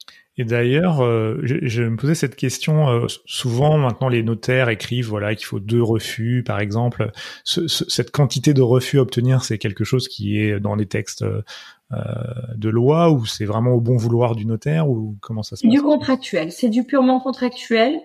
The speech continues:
Speaker 2: Euh, le contrat et la loi des parties, ce sont les parties qui décident si elles limitent le nombre de, de refus de prêt ou pas.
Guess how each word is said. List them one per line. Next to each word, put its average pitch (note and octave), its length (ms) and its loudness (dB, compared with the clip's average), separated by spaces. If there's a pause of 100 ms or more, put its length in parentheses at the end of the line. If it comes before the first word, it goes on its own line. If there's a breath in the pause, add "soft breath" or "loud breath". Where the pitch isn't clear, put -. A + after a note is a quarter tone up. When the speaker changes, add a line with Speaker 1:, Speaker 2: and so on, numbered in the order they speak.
(320 soft breath)
Speaker 2:
Euh, G3+ 200 4
le B3 140 6
contrat C#4 340 0
et B3+ 40 6
la B3 120 4
loi A#3+ 160 2
des A3+ 120 0
parties, C#4+ 520 -4
ce - 240 -6
sont B3 160 0
les A#3 80 4
parties A#3 340 0
qui A3 160 0
décident F3+ 560 -4
si - 320 -4
elles G3 200 2
limitent G3+ 420 2
le G3+ 100 4
nombre F#3+ 480 2
de, E3 540 2
de F3+ 80 0
refus F#3 340 -2
de F3 60 -14
prêt G3+ 280 0
ou G3+ 100 0
pas. D3 340 -8